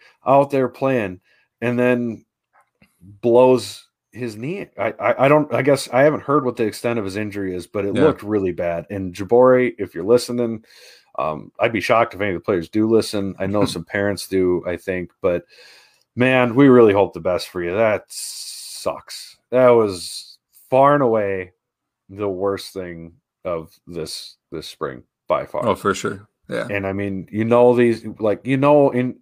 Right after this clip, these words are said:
Speaker 1: season ending injuries are gonna happen in a football season.
Speaker 2: Mm-hmm.
Speaker 1: And you know, it's gonna affect when the seasons are this close, it was gonna affect the fall, but just, oh, it burns my ass to, for basically look at guys like that and go,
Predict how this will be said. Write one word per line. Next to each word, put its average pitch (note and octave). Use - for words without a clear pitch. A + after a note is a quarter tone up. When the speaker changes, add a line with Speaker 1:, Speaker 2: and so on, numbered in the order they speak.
Speaker 1:
season A#2
ending G#2+
injuries F#2
are F2+
gonna F2
happen D#2+
in F#2
a D#2+
football C2+
season. C#2
Speaker 2:
Mm-hmm. F#2+
Speaker 1:
And F#2
you F#2+
know, G#2+
it's A2
gonna A2+
affect G2
when F#2+
the F#2
seasons G2+
are F#2+
this F#2
close, F2
it F2+
was F2+
gonna F#2+
affect F2+
the F2
fall, D#2
but F#2
just, -
oh, A#2
it F2
burns A#2
my A2
ass G#2
to, F#2+
for G2
basically G2+
look G#2
at F#2+
guys G2
like F2
that E2+
and F2
go, E2